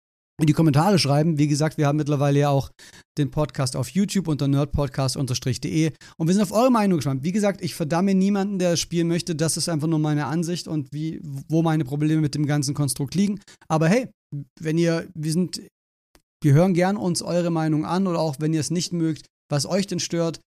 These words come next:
wenn ihr es cool findet, sagt mir, hey, ich bin wegen,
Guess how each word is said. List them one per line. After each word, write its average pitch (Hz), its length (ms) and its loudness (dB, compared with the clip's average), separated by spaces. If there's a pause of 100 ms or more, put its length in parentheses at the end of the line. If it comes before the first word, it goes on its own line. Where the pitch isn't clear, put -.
(120)
wenn 170 100 2
ihr 170 60 2
es - 180 -6
cool 175 120 2
findet, 160 440 -2 (220)
sagt 196 340 0
mir, 180 140 6
hey, 185 280 2 (300)
ich 180 220 -2
bin 185 240 2
wegen, 170 280 0